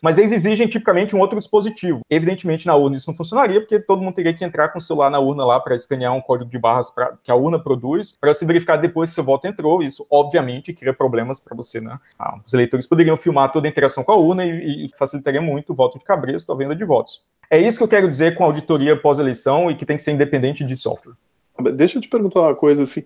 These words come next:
Speaker 2: o hardware e o software, eles são atualizados a cada eleição? O desenvolvimento é feito pelo próprio T S E,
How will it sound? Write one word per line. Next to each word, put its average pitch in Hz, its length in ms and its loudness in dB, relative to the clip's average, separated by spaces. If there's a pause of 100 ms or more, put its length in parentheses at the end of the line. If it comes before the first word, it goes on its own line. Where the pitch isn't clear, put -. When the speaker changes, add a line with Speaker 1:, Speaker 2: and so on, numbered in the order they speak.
Speaker 2:
o 101 140 -8
hardware 147 400 2
e - 20 0
o 131 60 -2
software, 127 420 0
eles 123 140 0
são 123 120 -4
atualizados 110 600 0
a 107 40 2
cada 107 240 0
eleição? 101 520 -2
O 214 100 -14
desenvolvimento 131 640 2
é 135 120 6
feito 139 320 0
pelo 123 180 4
próprio 120 320 2
T - 160 2
S 120 320 2
E, 113 340 4